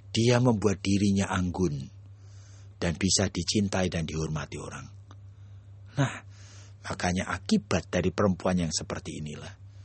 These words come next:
Suaminya terangkat dan akhirnya duduk di pintu gerbang. Artinya, dia menjadi tua-tua di negeri itu, di kota itu. Tempat orang bertanya, tempat orang minta nasihat, tempat orang minta pengadilan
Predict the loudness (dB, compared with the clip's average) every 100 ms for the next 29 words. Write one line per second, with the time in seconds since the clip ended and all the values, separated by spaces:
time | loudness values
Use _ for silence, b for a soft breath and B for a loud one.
0 | b b 4 12 12 12 10 10 10 10
1 | 10 12 10 6 2 0 -2 4 6 6
2 | 6 8 8 6 6 6 2 4 4 6
3 | 4 2 -2 -4 -4 -8 -8 -16 b b
4 | b -2 0 6 6 8 4 -2 B B
5 | B B 10 10 12 8 6 6 6 6
6 | 4 4 4 -2 4 6 6 2 0 0
7 | -4 -10 -14 -20 -4 0 2 2 2 0
8 | -2 -6 -14 -18 b b b b 4 4
9 | 6 4 4 2 4 4 0 -4 -4 -4
10 | -8 -14 -18 b b b 4 6 6 4
11 | 2 2 4 4 2 0 -4 -4 -6 -8
12 | -10 -14 B B B B 6 8 8 10
13 | 10 12 10 8 4 4 4 4 4 4
14 | 2